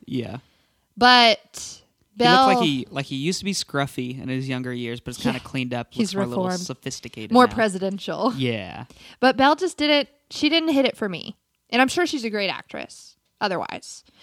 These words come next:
Speaker 2: It wasn't, well, and it wasn't that she played the role wrong.
Speaker 1: Uh-huh.
Speaker 2: She just didn't look like the cartoon Belle to me.
Speaker 1: Yeah.
Speaker 2: And I thought everybody else did a pretty good job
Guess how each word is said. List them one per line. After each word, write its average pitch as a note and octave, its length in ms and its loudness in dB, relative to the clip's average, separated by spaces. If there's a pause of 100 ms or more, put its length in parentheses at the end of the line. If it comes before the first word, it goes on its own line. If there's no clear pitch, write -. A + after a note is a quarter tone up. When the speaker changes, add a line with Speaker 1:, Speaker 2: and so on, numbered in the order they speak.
(140)
Speaker 2:
It A3+ 80 2
wasn't, D4 320 6
well, E4 160 2
and D#4+ 260 2
it D#4+ 60 2
wasn't E4 240 2
that D4 120 -2
she C4+ 100 -2
played B3 260 -2
the G#3+ 80 -2
role A3+ 460 0 (160)
wrong. G#3 440 -4 (180)
Speaker 1:
Uh-huh. C3 300 -8
Speaker 2:
She C#4 160 2
just B3 180 -4
didn't A#3+ 280 0
look G#3 260 -4
like F3+ 260 -4
the F#3+ 80 -10
cartoon F#3 400 -4
Belle - 280 -10 (160)
to - 100 -8
me. F3+ 100 -4
Speaker 1:
Yeah. - 120 -10
Speaker 2:
And G#3+ 80 -2
I G#3+ 60 0
thought B3+ 200 2
everybody A#3 400 -2
else G#3 220 -4
did G#3 140 -2
a G3 80 -2
pretty G#3+ 380 -6
good F3+ 280 -6
job D3 600 -4